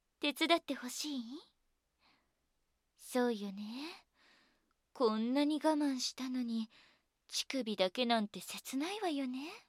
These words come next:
おちんちん、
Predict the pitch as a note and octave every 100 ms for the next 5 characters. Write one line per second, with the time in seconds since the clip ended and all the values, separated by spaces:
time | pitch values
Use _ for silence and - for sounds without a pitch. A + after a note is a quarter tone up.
0 | _ _ _ _ _ _ _ _ _ _
1 | _ _ _ _ _ _ _ _ _ _
2 | _ G3+ G3+ - - C#4 C#4 - - G#3+